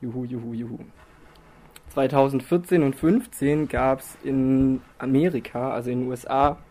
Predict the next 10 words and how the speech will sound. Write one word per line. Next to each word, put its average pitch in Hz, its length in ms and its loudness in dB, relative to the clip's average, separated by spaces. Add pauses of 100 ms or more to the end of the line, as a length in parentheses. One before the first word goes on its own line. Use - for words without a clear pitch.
(560)
mehrere 135 480 2
Ausschreitungen, 160 800 0
weil 131 320 2
Polizisten 131 1300 -6
People 135 320 -2
of 120 140 -6
Color 143 460 2
erschossen 143 500 -2
haben. 135 480 -2 (600)
Und 127 520 0